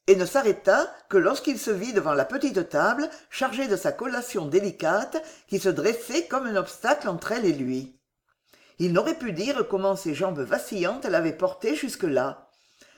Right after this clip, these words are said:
Il se sentit oppressé d'angoisse, le cœur frissonnant, le cerveau vide, comme ivre.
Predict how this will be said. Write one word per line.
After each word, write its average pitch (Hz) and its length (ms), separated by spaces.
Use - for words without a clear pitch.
Il 175 140
se 190 80
sentit 180 500
oppressé - 440
d'angoisse, 151 640
le 180 100
cœur 202 220
frissonnant, 196 760
le 156 100
cerveau 190 400
vide, 254 540
comme 277 200
ivre. 139 680